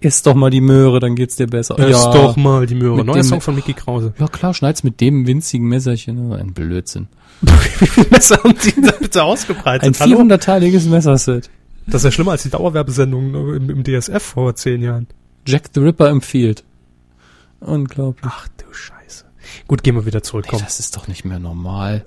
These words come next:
Speaker 2: Das ist,
Speaker 1: Bei
Speaker 2: ja.
Speaker 1: Kika wurde auch gerade eine Möhre gegessen, werde ich informiert, von Paco zwei sieben fünf.
Speaker 2: V-, vielleicht ist großer Möhrenthementag heute.
Speaker 1: Das ist möglich.
Speaker 2: Oh, wir sind jetzt bei Q V C und jetzt wird's spannend. Erzählen Sie bitte Ihre Q V C-Anekdote, die Sie jedes Jahr einmal mindestens
Speaker 1: Was?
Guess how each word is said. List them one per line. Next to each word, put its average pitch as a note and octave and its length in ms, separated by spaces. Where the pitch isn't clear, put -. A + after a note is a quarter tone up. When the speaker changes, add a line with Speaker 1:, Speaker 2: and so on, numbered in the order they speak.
Speaker 2:
Das - 280
ist, - 200
Speaker 1:
Bei G#2 100
Speaker 2:
ja. G2+ 60
Speaker 1:
Kika F3 320
wurde D#3 220
auch E3 180
gerade C3 280
eine C#3 80
Möhre D3+ 280
gegessen, B2 540
werde B2 160
ich - 80
informiert, B2 540
von B2+ 160
Paco C3 300
zwei B2 260
sieben A#2+ 260
fünf. C#3 260
Speaker 2:
V-, - 60
vielleicht D#3 260
ist - 120
großer E3 280
Möhrenthementag C#3 840
heute. C#3 300
Speaker 1:
Das B2 180
ist A#2 120
möglich. C3 520
Speaker 2:
Oh, E3+ 100
wir D#3 80
sind D3+ 200
jetzt - 180
bei D3 100
Q - 160
V D3 200
C C3 380
und C3+ 140
jetzt C3+ 180
wird's - 160
spannend. A#2 300
Erzählen E3 320
Sie D3 60
bitte C#3+ 200
Ihre D3 320
Q - 140
V C3 180
C-Anekdote, B2 680
die C3 100
Sie B2 220
jedes C#3+ 580
Jahr B2 280
einmal C3 280
mindestens C#3 380
Speaker 1:
Was? - 60